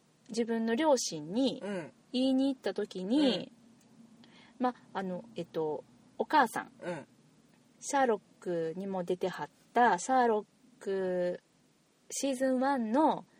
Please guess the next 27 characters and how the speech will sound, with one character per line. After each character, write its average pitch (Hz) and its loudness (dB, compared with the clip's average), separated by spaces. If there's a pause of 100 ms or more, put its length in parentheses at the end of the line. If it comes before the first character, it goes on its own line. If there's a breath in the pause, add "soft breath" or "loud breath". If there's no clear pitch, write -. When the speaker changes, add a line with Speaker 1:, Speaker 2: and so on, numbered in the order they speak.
(640 soft breath)
Speaker 1:
違 240 2
う 226 0
違 202 -4
う、 190 -6
シ 302 -4
ー - -8
ズ 277 -4
ン、 269 -4 (320)
合 185 -8
っ - -6
て - -2
る。 180 -4
<laughs> - -18
シ - -6
ー - 2
ズ 294 10
ン 269 6
ワ 277 6
ン 226 0
の 262 6
Speaker 2:
う - 4
ん。 - 2
う - 2
ん。 151 -6 (300 loud breath)
Speaker 1:
第 277 6
三 302 4
話 175 -2